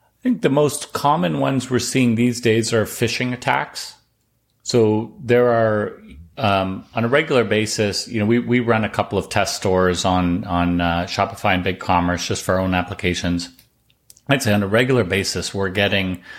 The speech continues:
phishing emails coming to us and coming to our employees, asking them to log into their, uh,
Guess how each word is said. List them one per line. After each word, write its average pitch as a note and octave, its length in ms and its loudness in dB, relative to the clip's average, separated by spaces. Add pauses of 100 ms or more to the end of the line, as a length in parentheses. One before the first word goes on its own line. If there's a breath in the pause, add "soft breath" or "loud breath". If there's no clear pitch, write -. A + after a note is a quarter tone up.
(200 loud breath)
phishing A2 560 0
emails F#2 720 0
coming G2 340 -2
to G2 280 0
us F#2+ 320 2
and F#2+ 100 -6
coming G2 260 -4
to - 120 -2
our F2+ 80 2
employees, F2+ 760 0 (360 loud breath)
asking G#2 400 -2
them F#2+ 160 -2
to G#2+ 100 -2
log F#2 320 2
into F#2 260 -2
their, F2+ 540 2
uh, E2+ 320 -2